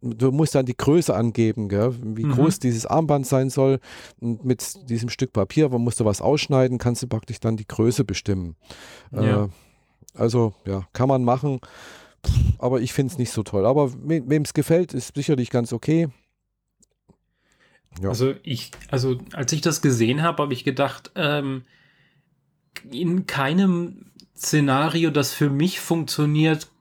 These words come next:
Speaker 2: würde das mit dem geschlossenen Band funktionieren. Sagen wir es mal so, ich hab verhältnismäßig große Hände. Das heißt
Speaker 1: Mhm.
Speaker 2: auch, ähm, also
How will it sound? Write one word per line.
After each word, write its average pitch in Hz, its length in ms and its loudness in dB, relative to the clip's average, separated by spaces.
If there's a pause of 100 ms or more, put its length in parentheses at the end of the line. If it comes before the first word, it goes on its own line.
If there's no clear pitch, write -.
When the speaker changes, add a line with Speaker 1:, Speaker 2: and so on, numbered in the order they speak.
(240)
Speaker 2:
würde 151 240 2
das 139 300 0
mit 147 240 0
dem 135 180 2
geschlossenen 127 540 0
Band 117 240 -2
funktionieren. 110 680 -2 (840)
Sagen 151 340 0
wir 180 60 4
es 170 80 -2
mal 165 120 0
so, 156 160 2
ich 135 160 -2
hab 156 180 -6 (420)
verhältnismäßig 185 1040 0
große 160 320 -2
Hände. 165 480 2 (800)
Das - 280 -4
heißt 165 300 0
Speaker 1:
Mhm. - 40 0
Speaker 2:
auch, 156 480 0
ähm, 143 380 -2 (100)
also 139 220 -2